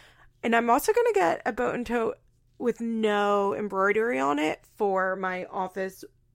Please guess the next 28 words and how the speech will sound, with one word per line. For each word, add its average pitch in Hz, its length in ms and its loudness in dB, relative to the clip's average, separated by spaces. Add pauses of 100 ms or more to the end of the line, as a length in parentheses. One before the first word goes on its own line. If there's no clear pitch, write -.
(280)
uh, - 280 -2
holiday 202 440 0
party. 294 360 -2
We 254 120 -4
do, 202 160 -2
like, 196 160 -2
a 190 80 0
white 190 260 0
elephant, 220 600 -2 (420)
you 226 80 -4
know, 226 140 6
where 220 120 6
you, 202 180 2
like, 175 220 2
pick 208 220 -6
the 185 80 -6
gift 180 340 -2
and 180 120 -2
you 175 80 -2
steal 180 340 -2
it. 190 160 2
And 202 180 -4
the 196 60 0
way 190 140 4
that 185 200 -2
I 277 280 6
do 240 160 2
these 190 380 -2